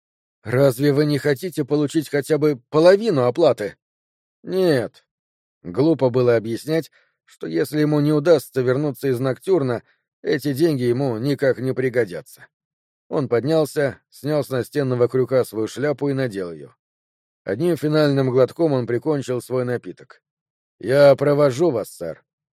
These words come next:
На Конти-стрит в мокром ночном воздухе витали ароматы сасафраса и кофе.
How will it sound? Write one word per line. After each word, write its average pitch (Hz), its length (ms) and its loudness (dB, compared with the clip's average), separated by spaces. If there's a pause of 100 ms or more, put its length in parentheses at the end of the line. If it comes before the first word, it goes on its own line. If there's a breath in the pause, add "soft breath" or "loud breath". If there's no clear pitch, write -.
(680)
На 110 160 -2
Конти-стрит 160 760 0
в 117 60 -2
мокром 139 380 2
ночном 123 420 0
воздухе 139 480 0
витали 147 380 4
ароматы 131 540 0
сасафраса 120 680 0
и 110 100 -4
кофе. - 420 -14